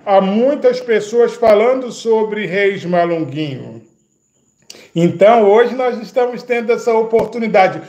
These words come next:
Mas quem é o grande Rei Malunguinho? Ele ali, olha,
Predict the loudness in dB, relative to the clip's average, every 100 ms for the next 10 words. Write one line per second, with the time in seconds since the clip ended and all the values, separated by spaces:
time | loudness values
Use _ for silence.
0 | -10 0 0 0 -2 0 0 0 0 0
1 | 0 2 2 2 -4 0 0 0 -4 -2
2 | -2 -4 -6 -6 -6 -6 -6 -8 -10 -14
3 | -20 _ _ _ _ _ _ _ _ _
4 | _ _ _ _ _ 4 6 6 4 4
5 | 4 4 2 -4 -6 -2 0 0 -2 -8